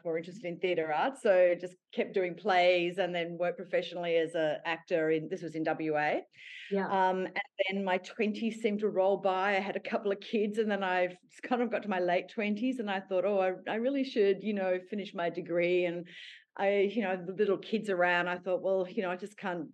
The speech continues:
Speaker 1: do, you know, acting sporadically." So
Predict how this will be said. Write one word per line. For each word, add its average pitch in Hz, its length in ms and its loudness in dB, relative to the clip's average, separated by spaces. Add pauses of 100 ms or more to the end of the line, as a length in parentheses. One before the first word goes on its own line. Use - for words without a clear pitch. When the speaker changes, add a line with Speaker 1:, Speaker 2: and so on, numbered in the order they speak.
Speaker 1:
do, 170 460 -2 (160)
you 180 300 -4
know, 151 200 0
acting 165 640 -2
sporadically." 165 800 2
So 170 380 2